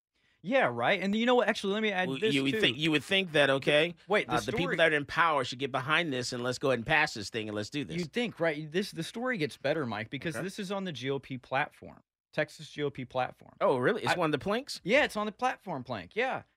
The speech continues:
Speaker 1: And so
Speaker 2: Okay.
Speaker 1: I, I even believe it's on the, the Democrat platform plank too, or at least it was a few years ago. This
Speaker 2: Funny
Speaker 1: is
Speaker 2: you talk about this. Go ahead. Keep
Speaker 1: this
Speaker 2: going.
Speaker 1: is a bipartisan issue, right?
Speaker 2: Mm-hmm.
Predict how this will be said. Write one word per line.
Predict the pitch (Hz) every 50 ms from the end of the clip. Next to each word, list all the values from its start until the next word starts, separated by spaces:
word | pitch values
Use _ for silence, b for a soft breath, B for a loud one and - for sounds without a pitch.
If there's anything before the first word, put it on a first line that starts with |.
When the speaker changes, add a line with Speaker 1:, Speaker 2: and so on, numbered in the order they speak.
| _ - 339
Speaker 1:
And | 339 185 196
so | - - 214 202
Speaker 2:
Okay. | - - 180
Speaker 1:
I, | 185 156 165 196
I |
even | 214 262 277 262 247 196
believe | 165 - 170 185 185 190 185 170 151 -
it's | - 156 - -
on | 170 170 160 160
the, | 147 139 135 131 120 113
the | 117 127
Democrat | 117 131 202 226 208 - - 131 120 110 101 - _ _ _
platform | - - 135 - - 135 127 113
plank | - - 135 117 -
too, | - - 196 190 139 98 90 - -
or | 131 131
at | 127
least | 143 147 143 - -
it | 139
was | 139 139
a | 117 113
few | - 139 127
years | 123 143 170 156 -
ago. | - 98 95 110
This | 147 -
Speaker 2:
Funny | 339 415 415 370
Speaker 1:
is | 339
Speaker 2:
you | 311
talk | 247 277 262 254 202
about | 175 151 139 131 110
this. | 120 120 120
Go | - 214 190
ahead. | 180 143 107 -
Keep | 175 285
Speaker 1:
this | 330 285
Speaker 2:
going. | - 330
Speaker 1:
is | 294 247
a | 285 240
bipartisan | 165 220 214 214 220 214 - 214 208 202 175 156 - - 151 135
issue, | 151 190 226 - - - 85 80 131
right? | 127 107 131 185 120
Speaker 2:
Mm-hmm. | 123